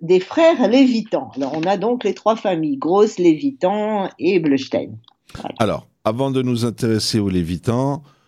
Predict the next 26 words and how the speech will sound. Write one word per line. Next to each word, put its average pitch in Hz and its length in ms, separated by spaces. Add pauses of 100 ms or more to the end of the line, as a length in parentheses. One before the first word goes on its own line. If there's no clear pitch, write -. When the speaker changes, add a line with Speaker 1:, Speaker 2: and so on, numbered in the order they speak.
(160)
Speaker 2:
revenons 104 480
à 101 120
Léon 101 340
et 90 100
Jules 107 260
Gross. - 540 (920)
Speaker 1:
Comme 339 200
je 311 100
l'ai 262 220
dit, 254 240
ceux-ci 277 420
fondent 233 320
en 151 100
mille 262 300
huit 254 140
cent 175 180
quatre-vingt-quinze 165 1000 (120)
un 262 120
magasin 180 520
de 135 160
meubles, 190 480
boulevard 214 480
Barbès, 139 580 (220)
et 185 180
qu'ils 170 260
appellent 214 520